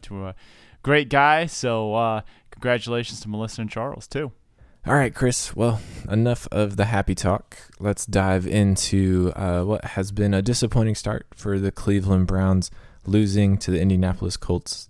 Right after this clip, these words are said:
Speaker 2: thirty-one to twenty-eight in Indianapolis. Uh, the Colts starting, uh, Jacoby Brissett in place of an injured Andrew Luck. Uh, Chris, we, we thought that the Browns had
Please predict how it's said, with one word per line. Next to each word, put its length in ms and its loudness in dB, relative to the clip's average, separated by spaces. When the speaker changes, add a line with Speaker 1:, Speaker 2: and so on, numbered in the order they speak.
Speaker 2:
thirty-one 420 2
to 100 -2
twenty-eight 600 0
in 260 2
Indianapolis. 1080 0
Uh, 260 -2
the 140 -6
Colts 360 0
starting, 640 0
uh, 160 -2
Jacoby 400 -2
Brissett 520 -2
in 260 2
place 380 -2
of 180 -4
an 180 0
injured 480 0
Andrew 480 0
Luck. 580 -4
Uh, 120 -12
Chris, 800 -2
we, 160 -8
we 140 2
thought 320 0
that 320 -2
the 80 -6
Browns 480 2
had 500 -2